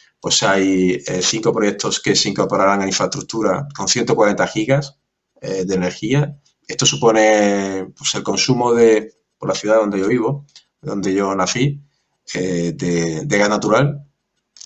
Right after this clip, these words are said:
que es Córdoba. Esto es como si la ciudad de Córdoba se alimentara el sector doméstico de esta energía. Por lo tanto, podemos decir que el sector doméstico de Córdoba se ha descarbonizado con estos proyectos.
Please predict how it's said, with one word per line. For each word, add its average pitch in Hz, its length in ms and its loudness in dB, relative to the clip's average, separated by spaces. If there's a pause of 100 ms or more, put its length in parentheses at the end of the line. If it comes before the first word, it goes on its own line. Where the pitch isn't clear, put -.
que - 60 0
es - 80 2
Córdoba. 127 560 -2 (160)
Esto - 200 -10
es 98 60 -8
como 95 240 -2
si 92 240 2
la 92 120 0
ciudad 107 260 4
de 117 80 4
Córdoba 110 340 4
se 104 140 0
alimentara 101 760 -2
el - 60 -8
sector - 240 -10
doméstico 95 800 -4 (320)
de 101 200 -4
esta 101 180 -2
energía. 104 460 -2
Por - 120 -6
lo 92 80 -6
tanto, 95 200 -6
podemos 98 300 -4
decir 95 400 -4 (420)
que 107 380 2
el 104 160 -2
sector 104 320 -2
doméstico 104 480 0
de 101 80 0
Córdoba 104 340 2
se 104 140 0
ha 98 40 2
descarbonizado 95 520 -4
con 87 120 -2
estos 85 180 -10
proyectos. 78 640 -10